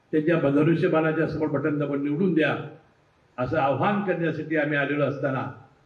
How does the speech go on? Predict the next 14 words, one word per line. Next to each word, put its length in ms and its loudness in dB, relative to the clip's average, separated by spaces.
आपली 240 -2
मतं 260 0
पटवून 340 -4
द्या. 120 0
वरच्या 340 2
पातळीवर 440 2
तुम्हाला 220 -2
काय 200 -4
भाषण 340 -6
आणि 100 -4
टीका 240 -4
करायची 340 -6
असेल 220 -8
करा 340 -6